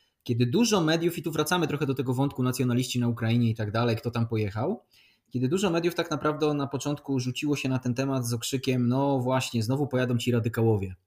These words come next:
tak jak w czternastym roku, pojadą ci, nie wiem, tam faszyści, na-, nacjonaliści, neonaziści i też jacyś może komuniści przy okazji i będzie znowu to samo i to jest wielkie zagrożenie dla Europy. No i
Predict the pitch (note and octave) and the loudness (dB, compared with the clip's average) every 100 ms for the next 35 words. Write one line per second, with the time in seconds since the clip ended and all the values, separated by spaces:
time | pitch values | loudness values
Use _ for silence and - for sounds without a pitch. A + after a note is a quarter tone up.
0 | - C#3+ C#3+ C3 - A#2+ B2 A#2 A2+ G#2+ | -2 0 0 -2 -4 0 0 0 0 0
1 | G#2+ - - A#2+ B2 A2 G#2+ G#2 G#2 G#2 | -2 -6 -4 0 2 0 -2 -8 -8 -8
2 | G2 G2 F#2+ G2 B2+ D#3 D3+ - A2+ G2+ | -10 -18 -18 -8 -4 -2 -2 0 -2 -2
3 | _ _ _ - A2+ C3+ - C3 B2+ A#2+ | _ _ _ -12 -2 -2 2 2 2 2
4 | - A#2 B2+ B2+ B2 C3+ E3+ - C3+ B2 | 0 -2 2 2 0 -2 -6 -4 -4 -4
5 | A#2+ B2 A#2 A#2 A2 G#2+ D#3 D3 C3+ - | -4 -4 -2 -2 -2 -4 -2 0 -2 -4
6 | B2 C3 A#2 B2 B2 A3 A#3+ _ _ _ | -4 -2 0 0 2 0 -4 _ _ _
7 | - A#2 D3+ E3+ D#3 D3+ C#3+ B2 C#3+ D#3+ | -6 0 2 2 2 2 2 2 2 2
8 | C#3 C3+ A#2 C#3 C#3 B2 A#2+ A#2+ A#2+ A#2 | 2 2 0 0 0 -2 -2 0 0 2
9 | A2 G#2+ G2 F2 - _ _ _ _ _ | 2 2 0 -8 -20 _ _ _ _ _
10 | _ _ _ D3+ F#3+ C#4 D4 | _ _ _ -6 -2 0 0